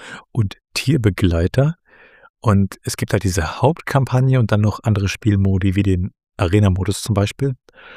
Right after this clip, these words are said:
Und ich glaub, die Altersfreigabe war bei zwölf, wenn ich mich nicht irre. Und ja, in diesem Spiel muss man halt die Prinzessin oder die Prinzessinnen befreien,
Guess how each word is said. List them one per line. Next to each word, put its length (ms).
Und 300
ich 60
glaub, 120
die 120
Altersfreigabe 720
war 420
bei 460
zwölf, 640
wenn 100
ich 100
mich 140
nicht 160
irre. 320
Und 160
ja, 60
in 80
diesem 200
Spiel 540
muss 220
man 200
halt 160
die 320
Prinzessin 880
oder 100
die 120
Prinzessinnen 640
befreien, 640